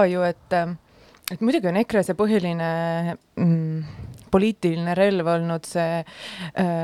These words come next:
homo-, <laughs> homofoobia, aga et ta, äh,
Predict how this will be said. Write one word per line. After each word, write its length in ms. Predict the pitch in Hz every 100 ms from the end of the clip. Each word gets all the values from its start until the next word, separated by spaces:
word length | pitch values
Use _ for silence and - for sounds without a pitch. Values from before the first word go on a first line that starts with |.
| 165
homo-, 640 | 208 208 175 170 165 104 - - - - 202 -
<laughs> 160 | 262 - - 339 - - - 226 -
homofoobia, 680 | 240 202 214 180 170 175 180 _ - -
aga 240 | 190 190 185
et 140 | 185
ta, 120 | 196 175 170 - _
äh, 440 | - 190 175 170